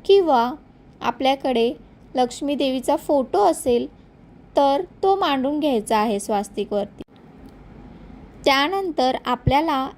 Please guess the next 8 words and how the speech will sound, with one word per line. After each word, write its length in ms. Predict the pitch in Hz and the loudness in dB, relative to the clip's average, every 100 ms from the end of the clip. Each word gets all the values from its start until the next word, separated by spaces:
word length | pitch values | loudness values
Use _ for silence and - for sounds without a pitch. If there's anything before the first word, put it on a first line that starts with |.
| - | -4
एका 340 | 262 262 311 | -4 0 -2
साईडला 640 | 381 330 247 247 226 240 381 - - - - - - - | 0 0 0 -2 -4 -4 -8 -16 -20 -20 -20 -20 -6 0
तांदळापासून 1040 | 262 254 254 294 370 349 294 - 269 320 349 - - - - | 2 2 4 2 2 -2 -2 -4 -4 -6 -12 -20 -20 -20 -2
कमलाचं 640 | 285 262 247 254 262 - 370 | 0 2 2 2 0 0 -2
फूल 400 | - 349 339 339 | 0 0 2 2
तयार 300 | 294 233 226 | 2 2 0
करायचं 480 | 220 226 220 214 220 | -2 -2 -2 -2 -4
आहे 340 | 214 233 226 | -4 -2 -4